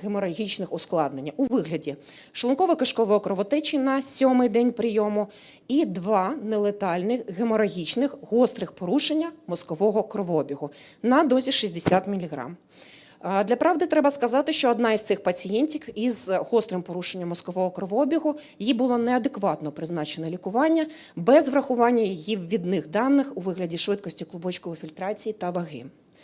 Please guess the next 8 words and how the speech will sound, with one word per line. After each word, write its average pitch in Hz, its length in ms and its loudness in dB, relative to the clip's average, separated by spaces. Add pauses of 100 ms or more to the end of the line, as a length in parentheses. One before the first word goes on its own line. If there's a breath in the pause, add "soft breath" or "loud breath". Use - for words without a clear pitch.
(560 loud breath)
І 339 160 6
в 330 120 4
нашому 277 340 2
дослідженні 262 500 0
було 247 200 0
чотири 294 400 0
летальних 294 580 2
випадка. - 460 -8